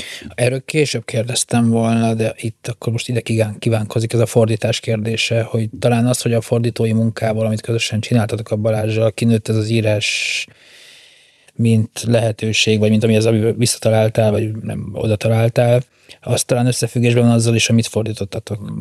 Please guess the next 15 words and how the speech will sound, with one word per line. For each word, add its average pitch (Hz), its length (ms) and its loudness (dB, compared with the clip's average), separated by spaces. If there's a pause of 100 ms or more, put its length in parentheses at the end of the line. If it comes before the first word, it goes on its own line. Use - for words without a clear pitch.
(180)
Önmag-, 110 380 -2
nem 107 180 -6
úgy 110 140 -2
általában 107 380 0
bármit 107 260 0
fordítottatok, 120 580 0
hanem 113 260 2
tényleg 107 240 -2
a 104 40 -2
huszadik 107 300 -4
század 107 300 0
egyik 104 220 0
legkultikusabb 107 1600 0
és 107 180 0
leginkább 104 800 0